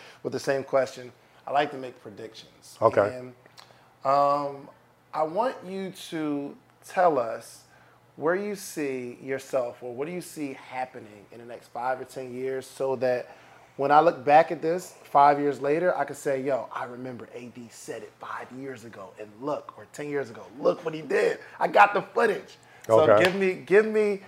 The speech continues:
Speaker 1: your five, ten-year prediction.
Speaker 2: On what?
Speaker 1: Whatever.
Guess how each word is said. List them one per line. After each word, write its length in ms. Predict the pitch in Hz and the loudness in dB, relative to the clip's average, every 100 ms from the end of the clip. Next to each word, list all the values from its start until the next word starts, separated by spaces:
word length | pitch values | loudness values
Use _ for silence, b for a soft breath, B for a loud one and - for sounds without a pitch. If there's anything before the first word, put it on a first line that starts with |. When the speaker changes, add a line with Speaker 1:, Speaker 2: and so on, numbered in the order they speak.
| B B B | B B B
Speaker 1:
your 140 | 156 160 | 0 0
five, 520 | - 151 143 143 143 | 6 6 10 8 6
ten-year 440 | - 160 143 135 | -2 0 2 2
prediction. 520 | 131 123 107 113 - - - _ - - | 0 -4 -10 -10 -12 -20 -20 _ -20 2
Speaker 2:
On 200 | 113 104 | 4 6
what? 260 | 104 - - _ - | 4 4 0 _ -14
Speaker 1:
Whatever. 540 | 117 139 147 151 - | 0 6 10 8 6